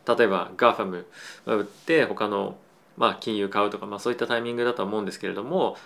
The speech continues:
まあ、これもまた、えー、決算が良くなれば戻ってくる資金もあると思いますし、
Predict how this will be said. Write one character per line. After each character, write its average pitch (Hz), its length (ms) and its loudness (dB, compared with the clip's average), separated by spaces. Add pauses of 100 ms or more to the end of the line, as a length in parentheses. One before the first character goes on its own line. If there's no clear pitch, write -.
(140)
ま 147 80 0
あ、 - 20 -6
こ 165 120 4
れ 170 60 6
も 170 60 4
ま 165 120 4
た、 170 240 -2 (280)
え 127 80 -4
ー、 127 80 -6
決 147 160 -4
算 117 140 -2
が 98 100 2
良 107 100 0
く 110 120 -4
な 110 80 -2
れ 113 100 -2
ば 202 220 0
戻 113 200 2
っ 127 60 -4
て - 80 -2
く 104 100 -4
る 95 120 -4
資 - 100 -12
金 101 220 -6
も 92 180 -6
あ 117 60 4
る 104 100 -2
と 101 80 -6
思 95 140 -2
い - 20 -2
ま 95 140 -6
す - 80 -8
し、 160 320 0